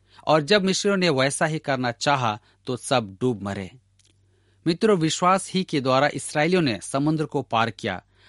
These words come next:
परंतु यह विश्वास क्या था? यह इसराइलियों के संतानों का विश्वास नहीं था, क्योंकि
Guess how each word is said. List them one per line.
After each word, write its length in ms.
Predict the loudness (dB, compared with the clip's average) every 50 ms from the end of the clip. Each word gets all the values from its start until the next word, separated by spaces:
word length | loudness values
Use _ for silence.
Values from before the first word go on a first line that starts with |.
| _ _
परंतु 260 | 2 2 2 4 2 2
यह 180 | 2 4 2
विश्वास 500 | 2 2 -2 -2 -2 -2 -2 -2 -2 -6 _
क्या 180 | -4 0 0 0
था? 340 | -2 -2 -10 -10 -10 -10 _ _ _ _ _ _ _ _ _ -2
यह 160 | 0 0 0 0
इसराइलियों 460 | -4 -4 0 0 0 0 0 -2 -2
के 100 | -4 -6
संतानों 560 | -4 -2 -2 -2 -2 0 0 0 0 0 -2
का 140 | 0 -2 -2
विश्वास 500 | -2 -4 -6 -4 -2 -4 -4 -4 -6 -10
नहीं 220 | -8 -6 -6 -8
था, 300 | -8 -8 -10 -12 -12 -14 -18 _ _ -6
क्योंकि 400 | -6 -6 -6 -4 -4 -6 -6